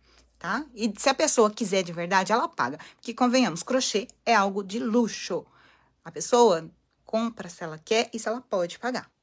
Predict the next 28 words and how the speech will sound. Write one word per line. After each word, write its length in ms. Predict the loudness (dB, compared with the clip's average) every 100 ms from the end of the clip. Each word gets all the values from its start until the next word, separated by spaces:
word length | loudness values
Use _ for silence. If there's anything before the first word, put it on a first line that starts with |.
| _
né? 220 | -6 -6 -6 _ _ _ _ _ _ _ _ _ _ -20 _ _ -20 -20 _ _
A 320 | 0 4 4 4
Gil 160 | 4 4
falou, 220 | 4 8
"Ótima 340 | 8 8 6 6
noite 240 | 4 2
pra 120 | -2
você, 280 | -2 2 4
um 60 | 4
final 220 | 4 2
de 60 |
semana 260 | 2 -2 0
abençoado." 600 | 0 0 6 6 6 0 -12 _ _ _ 2 2 -6 -4 -6 -6 _ _
Amém! 1000 | 2 2 2 0 2 2 4 2 0 -2
Pra 200 | -2 -2
nós 300 | 0 -4 -6
todos, 540 | 2 4 4 4 -2
né, 180 | 4 4
Gil? 380 | 4 2 0 -4 _ -20 -20 _
Pra 120 | 0
você 240 | 0 -2
também, 460 | 0 0 0 0 -2
pra 160 | -2 -4
todo 380 | -2 0 2
mundo 240 | 2 0 -4
que 80 | -8
tá 100 | -12
aqui. 580 | -12 -10 -4 -2 -4